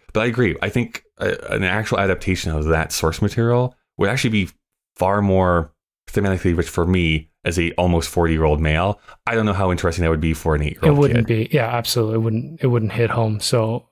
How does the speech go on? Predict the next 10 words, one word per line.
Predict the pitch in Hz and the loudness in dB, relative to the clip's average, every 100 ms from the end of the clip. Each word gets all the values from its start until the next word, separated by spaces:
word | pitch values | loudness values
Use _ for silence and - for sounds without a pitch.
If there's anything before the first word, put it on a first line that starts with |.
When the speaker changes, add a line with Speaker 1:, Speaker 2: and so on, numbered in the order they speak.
| - | 0
Speaker 2:
I | 165 | 4
think | 185 | 4
Don | 165 143 | 4 2
Bluth | 139 123 | 2 2
is | 117 | 0
correct | - 131 117 - - - _ _ _ _ _ - | 0 0 0 -4 -14 -14 _ _ _ _ _ -2
as | 127 110 | 0 2
a | 113 | 0
children's | - - 135 127 127 117 - - | 0 2 2 4 4 2 -4 -4
animator, | 139 123 113 113 139 123 | 0 0 0 -2 -4 -10